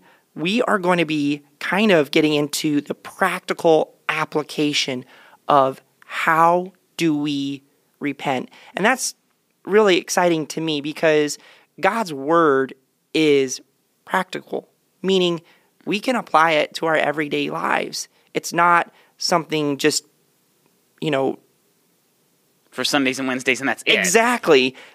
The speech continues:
Speaker 1: But it's something that we can incorporate into our everyday life. And so today we're gonna be discussing more specifically, how do we repent? When do we repent? And from what do we repent?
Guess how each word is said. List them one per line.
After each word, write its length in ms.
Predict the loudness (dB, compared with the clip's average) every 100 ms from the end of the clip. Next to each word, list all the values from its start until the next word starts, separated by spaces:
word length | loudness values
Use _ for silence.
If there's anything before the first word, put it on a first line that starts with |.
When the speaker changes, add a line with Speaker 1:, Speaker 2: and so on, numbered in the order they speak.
| -2
Speaker 1:
But 100 | 0
it's 120 | 0
something 320 | 0 -2 -2
that 140 | -2 -2
we 100 | -2
can 140 | -4
incorporate 580 | -6 -4 -6 -2 -2 0
into 180 | -4 -2
our 60 |
everyday 380 | 0 0 0 2
life. 320 | 4 2 0 -10 -20 -18 -10
And 100 | -2
so 100 | -2
today 340 | 2 4 4
we're 140 | 4 2
gonna 160 | 2
be 320 | 2 0 -2 -6 _ -6
discussing 840 | -4 -2 0 0 2 0 0 -2 -8 _ _ _ _ _ _ _ _ -10
more 300 | -2 2 2
specifically, 960 | 0 -4 -4 -2 -4 -6 -2 -2 -2 -6
how 360 | -8 -2 2 2
do 80 |
we 140 | 2 0
repent? 540 | -4 -8 -6 -6 -6 _ _ _ _ _ _ _ _ -20 _ _ _ -10
When 340 | 0 4 6
do 100 | 4
we 140 | 4 2
repent? 420 | -2 -8 -8 -10 -16 -20 -20 _
And 200 | -4 -4
from 320 | 0 0 0 -2
what 320 | 2 2 2
do 100 | -4
we 120 | -6
repent? 420 | -8 -10 -12 -14